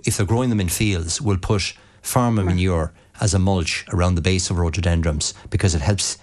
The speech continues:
Speaker 1: feed the plants, A,
Speaker 2: Yeah.
Speaker 1: but also, and it's a slow release feed, but also it helps to keep the acidity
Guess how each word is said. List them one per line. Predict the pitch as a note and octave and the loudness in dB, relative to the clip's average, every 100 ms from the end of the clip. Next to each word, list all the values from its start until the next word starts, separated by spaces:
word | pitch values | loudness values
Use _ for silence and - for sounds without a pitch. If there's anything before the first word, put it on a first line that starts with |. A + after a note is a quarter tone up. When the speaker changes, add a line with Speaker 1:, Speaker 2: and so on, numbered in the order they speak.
| - | -4
Speaker 1:
feed | - C3 | 2 2
the | E3+ | 2
plants, | - C#2+ D#2+ - | -2 -2 -2 0
A, | |
Speaker 2:
Yeah. | F2 E2+ F#2 - - | 2 0 -2 -6 0
Speaker 1:
but | G2+ | 2
also, | G#2 G2 | 2 0
and | F#2+ | -2
it's | E2+ | 0
a | F#2+ | 0
slow | - A2+ | 2 2
release | A#2 F2 E2 | 2 -2 -2
feed, | - E2+ E2 - - - | 0 0 -2 -8 -8 0
but | G#2 | 2
also | A2 A2 G2+ | 2 2 -2
it | G2 F#2+ | -2 0
helps | F#2+ - | 0 -2
to | - | -4
keep | G2 - | -4 0
the | G2 | 0
acidity | E2+ - C3 G#2 F#2 D2+ | 0 0 0 0 0 -4